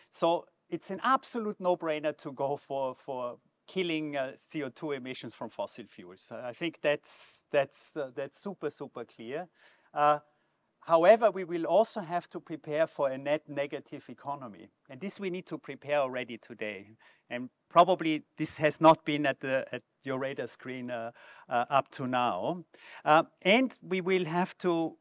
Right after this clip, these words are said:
live with surprises, both from nature, but also from, from policies. Uh, and as a counter reaction, countries like the U K will have to kind of overcompensate for others who, who don't. And,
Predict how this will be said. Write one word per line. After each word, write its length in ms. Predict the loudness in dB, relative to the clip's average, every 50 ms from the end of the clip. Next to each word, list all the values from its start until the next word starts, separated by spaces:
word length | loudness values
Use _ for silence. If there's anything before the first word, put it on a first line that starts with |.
| _ -4
live 320 | 2 6 6 6 6 4
with 140 | -2 -2 0
surprises, 720 | 0 -4 -4 -2 0 2 2 2 2 -2 -10 -14 -14 -12 _
both 240 | 2 2 2 2 0
from 280 | -2 -4 -4 -4 -2
nature, 420 | -2 -4 -4 -4 -4 -4 0 0 0 2
but 140 | 2 0 0
also 320 | 0 -4 -6 -8 -10 -12 -10
from, 340 | -8 -8 -8 -6 -8 -12
from 220 | -14 -10 -10 -10 -10
policies. 840 | -6 -6 -6 -6 -6 -8 -14 -16 -20 -18 -14 -14 -16 -16 -18 -20 _ _ _ -20 -14 -2
Uh, 220 | 0 0 2 0 -2 -2 -4
and 320 | -2 -2 -2 -2 -6 -8 -2 -2
as 180 | -2 0 -2
a 60 | -6
counter 440 | -6 -2 4 6 6 6 6 4 -4
reaction, 680 | -4 -2 -2 -2 -2 -2 -4 -6 -6 -6 -6 -6 -8 -12
countries 520 | -8 -4 -2 -2 -2 -4 -10 -12 -12 -10 -8
like 240 | -6 -6 -6 -6 -12
the 80 | -14 -12
U 160 | -12 -12 -12
K 220 | -12 -10 -10 -10
will 180 | -8 -8 -10 -12
have 260 | -10 -12 -12 -14 -14 -10
to 280 | -8 -8 -8 -8 -10 _ -20 -20 -20 _
kind 220 | -10 -8 -6 -6
of 80 | -6 -6
overcompensate 920 | -2 -4 -2 -2 -2 -4 -4 -6 -10 -10 -10 -10 -12 -12 -10 -10 -12 -12 -12
for 180 | -8 -6 -6 -4
others 420 | -4 -6 -8 -10 -14 -14 -16 -14
who, 220 | -12 -12 -12 -12 -12 -12
who 80 | -10
don't. 440 | -6 -2 -2 -2 -2 -4 -8 -16 -18 -18 -18 -18 _ _ _ _ -20 -20 -20 -20 -20 -16 -6 2
And, 400 | 4 6 8 8 6 6 2